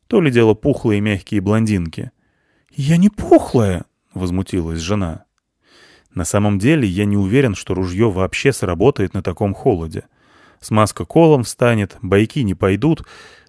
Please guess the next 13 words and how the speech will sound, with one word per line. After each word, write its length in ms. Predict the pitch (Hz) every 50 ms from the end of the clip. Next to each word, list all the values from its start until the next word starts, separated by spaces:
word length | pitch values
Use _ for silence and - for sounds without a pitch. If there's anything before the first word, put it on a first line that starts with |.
| _ _
да 100 | 104 90
мало 220 | 110 185 220 214
ли 100 | 185 147
что 220 | 127 - - 135 120
ещё. 440 | 117 107 - - - 95 80 78 - _ _ _ _ _ _ _ _ _ _
Возьму 340 | - 101 110 117 131 185 208
с 60 | -
собой 300 | - - 113 110 131 127
сигнальную 520 | - - 113 107 110 117 117 113 110 110 107
ракетницу, 640 | 110 107 - 110 98 - - 85 - - - - - _ _ - - - - _
там 200 | - 160 170 156
замёрзнуть 520 | 123 117 110 117 120 113 107 113 107 -
нечему. 560 | - 107 98 92 - - - 98 - - -